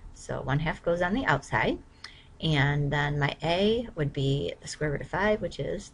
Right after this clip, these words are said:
the square root of five. All right, so it is one hundred percent set up for an arctangent problem. So we'll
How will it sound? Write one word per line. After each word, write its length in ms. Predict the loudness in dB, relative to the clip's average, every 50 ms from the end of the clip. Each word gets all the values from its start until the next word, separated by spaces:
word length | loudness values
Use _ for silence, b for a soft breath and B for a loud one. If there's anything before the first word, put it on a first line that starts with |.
| -20 -18
the 40 | -14
square 200 | -8 -6 -6 -6
root 100 | -6 -6
of 60 | -2
five. 180 | -2 -2 -2 -4 -12 -20 -20 -16 -14 -14 -10 -6 -2
All 60 | 0
right, 200 | 0 0 0 -2
so 300 | 0 2 2 2 2 0 -2
it 120 | 0 2 2
is 260 | 2 2 0 -2 -6 -4
one 220 | 0 2 4 4
hundred 240 | 6 6 6 4 4
percent 320 | 2 0 2 2 2 2
set 160 | 0 -2 0 0
up 160 | 0 0 0
for 160 | 2 4 4
an 100 | 4 4
arctangent 580 | 4 2 0 0 0 -4 0 2 4 4 2 2
problem. 360 | 4 2 4 4 4 2 0 B B B B B B B B B
So 280 | -8 0 2 4 4 4
we'll 240 | 4 2 0 -2